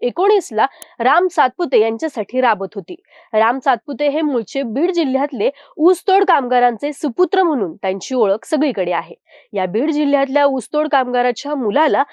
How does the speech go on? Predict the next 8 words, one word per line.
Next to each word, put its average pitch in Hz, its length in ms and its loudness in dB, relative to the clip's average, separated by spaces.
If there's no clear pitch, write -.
मोहिते 294 440 4
पाटलांनी 269 640 0
आमदार 226 340 2
करून 202 280 0
दाखवलं. 180 420 -4
दोन 233 180 4
हजार 269 240 2
एकोणीसला 320 580 2